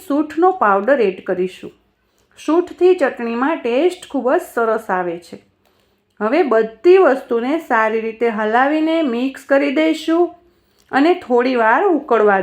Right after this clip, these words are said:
દઈશું. ત્યારબાદ થોડું સ્વાદ પ્રમાણે નમક એડ કરીશું અને સાથે બે ચમચી દળેલી ખાંડ એડ કરીશું. તે ગોળ અને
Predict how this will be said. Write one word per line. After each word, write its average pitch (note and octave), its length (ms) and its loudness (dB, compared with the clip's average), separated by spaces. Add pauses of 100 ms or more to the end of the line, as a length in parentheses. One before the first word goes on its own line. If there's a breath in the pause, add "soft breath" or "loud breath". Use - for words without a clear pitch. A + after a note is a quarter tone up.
(100)
દઈશું. F3+ 420 -6 (540 soft breath)
ત્યારબાદ C#4+ 720 0 (320)
થોડું D4+ 480 0
સ્વાદ C#4+ 400 2
પ્રમાણે G#3+ 420 -2
નમક G#3 540 -2
એડ C4 160 -6
કરીશું F#4+ 580 0 (1000)
અને C#4+ 280 2 (680)
સાથે A#3 440 -2 (140)
બે C#4 100 0 (200)
ચમચી B3 440 -4
દળેલી G#3 540 0
ખાંડ A#3 400 -2
એડ G3 260 -2
કરીશું. F3+ 460 -6 (440)
તે D4+ 80 0 (140)
ગોળ D4 420 4 (360)
અને D4 120 2